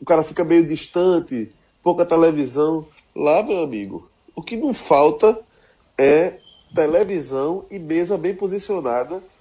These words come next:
pro cara assistir, né? E, e aí fica aquela diversidade de jogos, de eventos esportivos que estejam acontecendo. E, porra, bem localizado, sem falar em tudo que o Donovan já oferece, né? Em termos de diferenciais que a gente já conhece, né? De,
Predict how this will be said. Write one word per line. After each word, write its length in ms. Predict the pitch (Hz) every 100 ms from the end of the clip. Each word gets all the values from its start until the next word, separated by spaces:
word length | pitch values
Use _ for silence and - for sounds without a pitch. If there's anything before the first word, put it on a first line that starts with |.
| _ _ _
pro 100 | 180
cara 220 | 185 180
assistir, 440 | 185 285 - 120 104
né? 140 | 107 _ _ _ _ _ _ _ -
E, 440 | - - - 143 139
e 100 | 147
aí 120 | 170
fica 240 | - 226
aquela 240 | 233 214 180
diversidade 840 | 170 196 202 - 165 131 135 170
de 140 | 202 151
jogos, 640 | 117 113 147 147 127 117
de 140 | 120 127
eventos 320 | 120 131 131
esportivos 680 | - 127 120 - 120 131
que 120 | - 131
estejam 320 | - 120 123
acontecendo. 880 | 123 110 113 - 101 107 139 131 - _ _ _ _ -
E, 80 | 175
porra, 400 | - 123 101 - _ _ -
bem 180 | 156 214
localizado, 960 | 226 220 202 175 131 107 104 139 208
sem 220 | 214 233 247
falar 400 | 254 170 175 247
em 100 | 220
tudo 340 | - 214 240
que 160 | - 262
o 80 |
Donovan 420 | 185 175 196 220 220 - _ _
já 200 | 127 147
oferece, 520 | - 240 143 120 117 -
né? 100 | 113 _ _ _ _ _ -
Em 140 | 139
termos 460 | 135 131 131 135 131
de 100 | 131
diferenciais 720 | 143 170 156 170 - 131 131
que 80 | 160
a 20 |
gente 140 | 160
já 100 | 165
conhece, 540 | 156 110 113 104 - 117
né? 60 |
De, 140 | 117